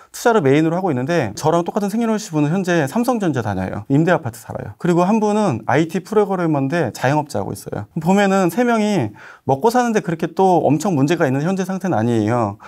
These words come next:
자산 상태는 상당히 많이 차이가 나요. 똑같은 사주인데 다르게 살아요. 똑같은 사주인데. 거기다가 심지어 개인의 사주도 다른데 플러스 알파로 배우자, 플러스 알파로 아이가 넣어 들어가면 거의 완전하게 거의 다르게 살아요.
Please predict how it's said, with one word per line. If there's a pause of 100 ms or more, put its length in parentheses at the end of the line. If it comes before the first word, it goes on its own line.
(340)
자산
상태는
상당히
많이
차이가
나요. (100)
똑같은
사주인데
다르게
살아요.
똑같은
사주인데.
거기다가
심지어 (340)
개인의
사주도
다른데
플러스
알파로 (120)
배우자, (380)
플러스
알파로
아이가 (100)
넣어
들어가면
거의
완전하게
거의
다르게
살아요.